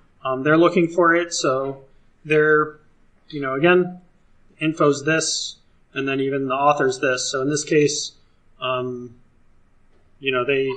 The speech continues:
are talking about Light Dart, A P T one.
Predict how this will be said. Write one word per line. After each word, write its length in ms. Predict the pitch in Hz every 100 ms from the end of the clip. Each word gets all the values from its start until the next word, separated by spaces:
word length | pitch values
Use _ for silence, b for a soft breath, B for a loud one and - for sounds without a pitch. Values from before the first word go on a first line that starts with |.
| - -
are 100 | 131
talking 380 | 147 135 147
about 200 | 131 127
Light 240 | 139 151 147
Dart, 300 | 143 139 -
A 80 | 143
P 100 | -
T 180 | - 151
one. 480 | 143 139 139 143 143